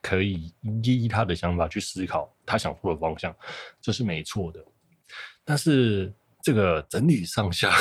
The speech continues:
<laughs> 是有落差的。对，我能理解他点一下，然后告-，我们就可以去思考的那么多、那么广的地方。但是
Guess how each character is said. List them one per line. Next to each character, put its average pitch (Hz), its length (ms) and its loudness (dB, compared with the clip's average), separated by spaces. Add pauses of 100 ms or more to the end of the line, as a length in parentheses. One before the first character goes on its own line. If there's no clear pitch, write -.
(140)
<laughs> - 200 -4
是 - 380 -2
有 87 140 4
落 92 400 0
差 85 420 -2
的。 85 100 -6 (2000)
对， 92 320 2
我 107 160 6
能 117 180 4
理 139 120 6
解 131 180 4
他 123 180 2 (800)
点 85 260 2
一 87 100 2
下， 101 220 0
然 85 100 0
后 95 120 0
告-， 101 280 0 (140)
我 95 220 2
们 87 180 0
就 117 100 0
可 107 140 -4
以 92 60 0
去 98 100 -2
思 98 220 -6
考 82 180 -4
的 80 180 -10 (120)
那 147 160 -2
么 85 160 -2
多、 90 320 -4 (240)
那 135 80 -2
么 101 120 -2
广 - 240 -4
的 78 120 -10
地 87 240 -6
方。 76 180 0 (540)
但 113 280 0
是 104 400 -2